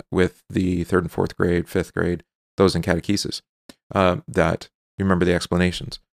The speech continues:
Um, say, for example, "Give us this day our daily bread." God certainly gives daily bread to everyone, even to all evil people, even, you know, even to,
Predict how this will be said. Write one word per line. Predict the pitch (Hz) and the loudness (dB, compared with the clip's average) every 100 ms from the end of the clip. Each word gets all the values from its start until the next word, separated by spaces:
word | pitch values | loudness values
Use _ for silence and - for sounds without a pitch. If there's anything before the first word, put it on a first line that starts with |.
| _ _ - | _ _ -6
Um, | 92 85 87 87 - | -4 -2 -4 -6 -4
say, | 123 | -2
for | 110 | 0
example, | 92 87 92 82 _ _ | 2 2 0 -4 _ _
"Give | 107 98 | 2 2
us | - | 2
this | 80 | -2
day | 87 | -2
our | 87 | -2
daily | 87 87 | -2 0
bread." | 104 - - _ _ _ _ _ _ _ - | 0 -2 -6 _ _ _ _ _ _ _ -4
God | - 95 | 2 4
certainly | - 104 92 | 4 2 0
gives | 92 85 | -2 -2
daily | 95 90 | -2 -2
bread | 90 95 85 _ _ - | -2 -4 -4 _ _ 2
to | 104 | 4
everyone, | 98 98 82 85 85 _ _ | 6 4 2 -2 -4 _ _
even | 110 101 | 0 0
to | 92 | 2
all | 87 95 - - | 2 2 0 -2
evil | 110 98 87 | -2 -2 -2
people, | 87 - 90 | -4 -4 -4
even, | 95 87 - 95 | -2 -6 -6 -6
you | |
know, | 87 | -4
even | - 117 90 90 - | -2 -2 -2 -10 -10
to, | - 85 | -6 -6